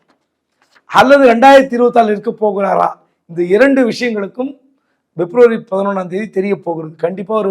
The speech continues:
பத்திரிகையாளர் சந்திப்பு வைத்து அறிவித்தால் நிச்சயமாக கேள்வி கேட்பார்கள். வருகிற நாடாளுமன்ற தேர்தலில் விஜய் போட்டியிடுகிறார் என்று அறிவிப்பு வந்துவிட்டால்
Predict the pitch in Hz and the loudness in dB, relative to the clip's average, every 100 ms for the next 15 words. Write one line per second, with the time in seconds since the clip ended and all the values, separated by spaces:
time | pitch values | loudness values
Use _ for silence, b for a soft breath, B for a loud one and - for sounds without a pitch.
0 | 180 170 - 220 180 202 196 180 180 180 | -4 -6 -6 -14 -2 0 0 -6 -12 -12
1 | 180 190 180 185 190 165 214 - _ _ | -8 -8 -4 -4 -6 -2 0 0 _ _
2 | _ 175 165 226 208 208 220 220 214 208 | _ -20 -12 -6 -4 -2 -2 -2 -4 -4
3 | 196 190 190 180 214 269 _ b b - | -6 -4 -2 -2 -2 -6 _ b b -2
4 | 180 214 208 185 208 240 240 220 208 202 | 0 2 0 2 4 6 6 2 -8 -6
5 | 202 196 185 269 311 _ _ _ 170 220 | -6 -6 -6 -8 -8 _ _ _ -8 -6
6 | 233 - 220 220 214 196 208 233 214 196 | -8 -2 -2 -2 -6 -2 2 2 2 -2
7 | 190 220 185 202 190 190 214 247 | -4 -4 -6 -6 -6 -4 2 2